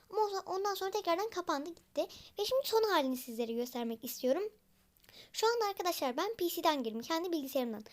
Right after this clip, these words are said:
Mobilden nedir, ne değildir onu bilmiyorum. Mobilden hiç denemedim. Şu anda arkadaşlar ben bilgisayarımdan girdim ve böyle bir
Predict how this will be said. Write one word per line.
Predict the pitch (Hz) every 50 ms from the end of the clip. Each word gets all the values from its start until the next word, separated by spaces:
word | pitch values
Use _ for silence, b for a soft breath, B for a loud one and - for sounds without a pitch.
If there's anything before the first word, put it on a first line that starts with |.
| B B B
Mobilden | - 381 415 427 392 330 311 285 269 269
nedir, | 330 359 359 370 392 392 - - - -
ne | 330 359 339
değildir | 311 294 294 392 440
onu | 427 370 392 359
bilmiyorum. | 311 285 262 220 208 214 269 370 392
Mobilden | 330 302 262 262 311 392 427
hiç | - - -
denemedim. | 269 262 262 226 214 226 349 453 B B B B B B B
Şu | - 453
anda | 480 480 466
arkadaşlar | 440 440 440 440 415 - 415 381 339
ben | 370 403 415 403
bilgisayarımdan | 381 339 330 339 - 370 359 349 330 285 269 269
girdim | 302 330 370 453 508 440
ve | 440 427 -
böyle | 403 427 403 359 339
bir | 370 -